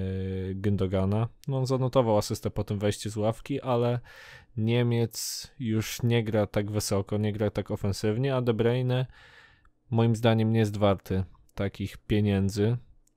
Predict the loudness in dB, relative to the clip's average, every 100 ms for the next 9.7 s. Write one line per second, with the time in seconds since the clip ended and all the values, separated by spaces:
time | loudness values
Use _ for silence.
0 | _ _ -2 0 2 2 2 2 0 2
1 | 2 2 0 0 0 0 2 0 -2 -2
2 | -2 -2 -4 -6 -4 -2 0 0 -2 -4
3 | 0 2 2 0 -4 -4 -4 -4 -4 -4
4 | -2 -4 -4 -2 0 2 4 4 2 -2
5 | -6 -8 -6 -4 -6 -10 -16 -20 _ -12
6 | -8 -8 -4 -4 -2 -2 -6 -14 -20 -20
7 | -20 -20 -20 _ -8 -2 2 2 2 0
8 | -2 -6 -6 -6 -6 -6 -6 -4 -2 0
9 | 0 0 0 0 0 0